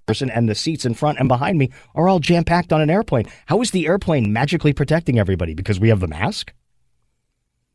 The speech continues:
Public health officials are as absolutely affected by politicking as anybody else. So Hazeltine, Fauci, Walensky,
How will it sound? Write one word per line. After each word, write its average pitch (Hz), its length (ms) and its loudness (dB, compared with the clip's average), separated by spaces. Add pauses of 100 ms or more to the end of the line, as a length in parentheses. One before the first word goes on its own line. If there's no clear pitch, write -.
(1400)
Public 208 360 2
health 156 300 0
officials 104 640 -2
are 92 220 0
as 90 220 -2 (160)
absolutely 127 1200 -2 (600)
affected - 960 -4 (360)
by 87 220 -2 (100)
politicking 107 800 -2
as 82 180 -6 (120)
anybody 123 640 2
else. 71 400 -16 (380)
So 82 220 -2
Hazeltine, 131 960 0 (340)
Fauci, 117 1040 0 (420)
Walensky, 120 960 2